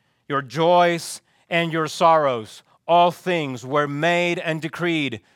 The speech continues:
to the glory of God alone. One day, everything about your life in this world will make sense because you will finally understand all things in light of His glory.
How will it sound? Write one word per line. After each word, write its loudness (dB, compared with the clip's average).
to -14
the -6
glory -2
of -6
God 0
alone. -4
One 2
day, 2
everything 0
about 2
your -4
life 0
in -2
this -4
world 0
will 0
make -4
sense -2
because 0
you -10
will -2
finally -2
understand -2
all 0
things -6
in 0
light 4
of 2
His -4
glory. -2